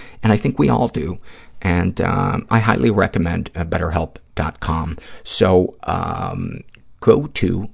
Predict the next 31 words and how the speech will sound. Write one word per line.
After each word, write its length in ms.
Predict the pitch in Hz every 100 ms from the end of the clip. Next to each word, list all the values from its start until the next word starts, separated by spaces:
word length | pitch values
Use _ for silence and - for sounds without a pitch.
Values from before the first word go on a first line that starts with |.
| - -
betterhelp 440 | 98 135 135 -
dot 220 | 131 -
com 340 | - 117 107 -
slash 500 | - 113 110 110 - -
mental. 560 | 110 110 107 - - - - -
It's 120 | -
really 220 | 120 120
important 460 | 104 - 117 101 90
that 180 | - 92
you 320 | 95 87 82 - - -
don't 180 | 202
just 160 | 104 -
go 120 | 92
to 80 | 90
betterhelp 420 | 90 90 85 87
dot 200 | 82 80
com, 220 | - 80
but 160 | 82 -
you 60 | 92
go 160 | 85
to 140 | 80 85
betterhelp 400 | 85 85 80 -
dot 200 | 82 -
com 200 | 82 80
slash 320 | 85 87 -
mental, 300 | 147 - 113
'cause 180 | - -
otherwise 380 | - 139 143
they 100 | 139
won't 280 | 139 139 139
know 260 | 131 139